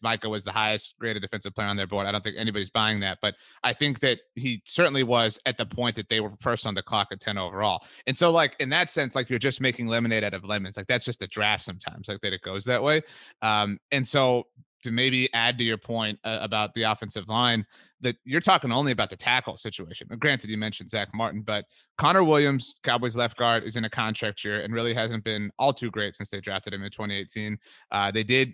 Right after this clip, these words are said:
you know, draft Tyler Biadasz last year with another trade with the Eagles of all teams. And their right guard situation is obviously, you know, stable in Zach Martin, but you never know. And their only, like, true line of depth at, at guard is Connor McGovern, who they drafted in the third round two years ago,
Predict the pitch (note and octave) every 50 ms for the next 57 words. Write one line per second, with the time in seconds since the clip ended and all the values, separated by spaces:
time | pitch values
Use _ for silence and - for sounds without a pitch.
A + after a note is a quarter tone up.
0 | - - - C#3 C3+ B2+ A#2 A2+ G#2+ G2 - A#2+ A2+ G#2 - - A#2 A2+ A2+ G2
1 | G#2+ G#2 G2+ G#2 G#2+ G#2+ G2+ - - G#2 G2+ - - - A2 G#2 G#2 F#2+ G2 G#2
2 | A2 A#2+ A#2+ A#2 A2+ G#2 - - A#2+ A2 G#2+ G#2 F#2+ G#2 - - G#2 - G#2 E2
3 | A2 A2+ G#2+ A2 G2 - - F#2 F#2+ F#2 F2+ - - F#2+ F#2 F#2+ - - _ -
4 | - - _ - - A#2 A2+ A2+ A2+ - - A#2 B2+ C3 B2+ A#2+ A#2 F#2+ A#2+ D3+
5 | E3+ - C#3+ C3 B2 A2 B2+ A2 - A#2 A2 A2 G#2+ G#2 - - G#2+ G#2 G2 A2
6 | G#2 G2+ G#2 G#2 - - A2 G2+ G2+ G#2+ G#2+ C3 C#3 A#2 G2+ F#2 - - A#2 A2
7 | G#2+ G#2+ G2+ G2 G#2+ G2+ F#2+ - A2 A#2+ B2 A#2 G2+ A2 G2+ G#2+ A2 A2 G2 G#2
8 | G#2 B2+ C3 B2+ A#2 - - C#3 B2 B2 B2 A#2+ A#2 A2+ - - D#3+ F#3 G3+ G#3
9 | G#3+ A3 G3 D#3+ C#3+ B2 A2 - - _ _ - - - F3 F#3+ F#3 F3+ E3 C#3+
10 | C3 C3 C3+ C#3 C#3 C3 - A2 G2+ G2+ A#2 G#2+ G2+ F#2 - - - A2+ A2+ A2
11 | - _ _ _ - A#2 G#2 - - A2+ A2 G#2+ G2 F2 F2 G2+ _ _ - _
12 | _ - A2+ A2 - - - B2 B2+ B2+ A#2+ A#2 G#2 G2 A#2 A#2 G#2 F#2+ F#2+ G#2
13 | A2 G2 G#2+ G2+ A2 A2 G#2+ G2+ G#2+ G#2 G2 G2 F#2+ - - A2+ A2 G#2 A2 G#2
14 | G#2 G2+ - D#3+ E3 D#3 C3+ A#2+ A2+ G#2 A2 A2+ A2